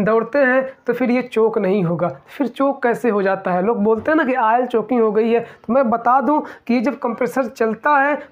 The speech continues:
तो जब इसका ऑयल हीटअप होता है, ज़्यादा हीटअप हो जाता है, तो को उसके अंदर से, ऑयल के अंदर से कुछ wax निकल जाते हैं, कुछ wax बाहर आ जाते हैं, जिसके ज़रिए से जब wax यहाँ पे जा करके, यहाँ से देखिए, मान लीजिए wax ये यहाँ से बन रहा है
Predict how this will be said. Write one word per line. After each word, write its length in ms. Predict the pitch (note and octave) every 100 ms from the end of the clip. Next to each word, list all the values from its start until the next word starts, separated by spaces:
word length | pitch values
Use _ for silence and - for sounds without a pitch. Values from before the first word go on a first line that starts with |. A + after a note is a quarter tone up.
| -
तो 140 | B3
जब 320 | G#3 A#3+ F3+ - - _
इसका 300 | A#3 G#3 G#3+ C4 C4
ऑयल 220 | G3 A#3 A#3
हीटअप 360 | F#3+ F3+ C#4
होता 240 | C4+ C4+ C#4
है, 140 | C#4
ज़्यादा 260 | A3 G#3+ B3
हीटअप 280 | A#3+ C#4
हो 80 | B3+
जाता 300 | B3 A#3 A#3+
है, 140 | B3+ B3+ - -
तो 80 | A3
को 100 | C#4+ C4
उसके 280 | - - D4
अंदर 320 | C4 B3 C#4+
से, 180 | - A#3
ऑयल 320 | G#3 B3 C4+
के 140 | C4
अंदर 260 | B3+ A#3 C4
से 200 | - B3 B3 -
कुछ 180 | - C#4+
wax 480 | A3+ G3 B3 C4+ -
निकल 300 | B3+ A3 A3
जाते 300 | G3+ G3 G3
हैं, 120 | F#3+ F3+ - -
कुछ 140 | B3
wax 380 | A#3+ B3 C#4 -
बाहर 300 | A#3+ A#3+ A#3+
आ 80 | C4
जाते 300 | A#3+ B3 B3
हैं, 120 | C4 B3
जिसके 260 | A#3 -
ज़रिए 340 | G#3+ A3+ A#3+ C4+
से 80 |
जब 140 | B3 B3+
wax 380 | A3+ A3+ B3+ B3
यहाँ 280 | A3+ G3+ A#3+
पे 140 | C4
जा 160 | A3 A#3
करके, 280 | A#3 A#3+ A#3+
यहाँ 180 | G#3+ G#3
से 80 | G#3
देखिए, 340 | A3+ B3 C4 C4 - -
मान 160 | A3+
लीजिए 160 | B3 C4+
wax 340 | G#3+ A#3 B3+ B3+
ये 160 | A#3+
यहाँ 200 | B3 A3
से 160 | A#3+ B3
बन 240 | G3 C4+
रहा 160 | C#4 C4+
है 160 | C4+